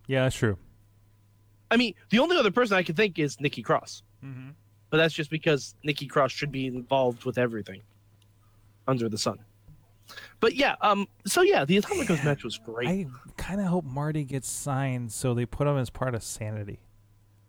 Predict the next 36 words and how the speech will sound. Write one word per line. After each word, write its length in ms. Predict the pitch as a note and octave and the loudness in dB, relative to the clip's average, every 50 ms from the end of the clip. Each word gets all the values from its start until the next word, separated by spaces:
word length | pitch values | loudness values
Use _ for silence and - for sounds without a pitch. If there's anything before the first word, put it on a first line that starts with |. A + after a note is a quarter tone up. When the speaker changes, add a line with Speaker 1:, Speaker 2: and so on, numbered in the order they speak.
| _ _ _ _ _ _ _ _ | _ _ _ _ _ _ _ _
Speaker 2:
Oh, 800 | - A#2 A#2+ A#2+ A#2 A2+ A2 G#2+ G#2+ G#2 G2+ G#2 G2+ G2 F#2+ G2 G2+ | -2 0 2 2 2 0 0 -2 -2 -4 -4 -6 -6 -8 -10 -12 -12
Sorg, 720 | - - - - - F3+ F3+ F3+ F3+ F3+ F#3 F3+ F3 E3+ D#3 | -10 -10 -8 -4 -2 0 2 4 4 6 6 4 2 2 -2
what? 280 | E3 D#3 F3+ G3+ F#3+ - _ _ _ - - _ _ _ _ _ _ _ _ - - - | -2 2 2 2 2 2 _ _ _ -20 -20 _ _ _ _ _ _ _ _ -18 -12 -10
Speaker 1:
Like, 120 | A#2+ - | -6 -4
that 120 | D#3 D#3+ | -4 -4
would 140 | F3 E3 C3+ | -4 -4 -4
be 60 | B2 | -4
Speaker 2:
Sorg, 360 | A2 - - A2 E3 D#3+ D#3 - | -4 -2 0 2 2 2 2 0
Speaker 1:
good. 120 | - - - _ _ - C#3 D3 D#3 D3+ | -6 -12 -20 _ _ -18 -14 -12 -12 -10
Speaker 2:
Sorg, 340 | - - - D#3 C#3 C3+ B2 | -8 -6 -2 -2 -2 -2 0
why 140 | C#3 D#3 F#3+ | 0 2 4
do 60 | G#3 | 6
you 80 | A3 G3 | 6 6
have 140 | F#3+ F3+ - | 4 4 2
to 80 | D3 | 0
make 200 | C3+ C3 A#2+ - - | 0 0 0 -2 -4
me 80 | A#2 | -6
think 240 | A2+ - - B2 - | -4 -2 -4 -4 -4
such 240 | - - A2+ - - - - | -2 -4 -4 -4 -6 -6 -4
awesome 340 | A2 A2+ A2 - - A2 G2 - - | -4 -2 -2 -2 -4 -6 -8 -8 -6
things? 320 | - G#2+ G2+ G2+ G2+ D3 | -6 -6 -4 -4 -2 0
Speaker 1:
Yeah, 420 | D#3 D#3 D#3+ D#3+ D3 C3+ B2 A#2 A2+ | 0 2 2 2 2 0 0 0 -2
yeah, 240 | A2+ B2 A#2+ A#2+ A#2+ | -2 -2 -2 -2 -2
yeah. 240 | A#2 A#2 A#2 - - - | -2 -4 -4 -6 -6 -6
Or 180 | C#3 C#3 E3+ E3+ | -4 -2 2 4
Speaker 2:
'Cause, 120 | E3+ - A#3+ | 4 6 6
I 40 | A3+ | 4
mean, 180 | A#3+ A3+ G3 | 4 2 4
we 100 | F#3+ C4 | 2 2
could, 300 | - E4+ B3+ A3 F#3+ - - _ _ | 2 2 0 0 0 -2 -4 _ _
we 160 | - C#4 F4+ D#4 | 0 2 4 4
could 100 | A#3+ G3 | 4 4
even 320 | G#3 A3+ G#3+ G3+ G3 F3+ | 2 2 4 4 2 2
just 260 | C#3+ E3+ E3 - - - | 2 2 0 0 0 0
bring 180 | F3+ F3+ E3+ D#3 | 2 2 4 4
him, 360 | D3+ E3+ E3 D#3+ D3+ C#3 | 4 4 4 4 2 -2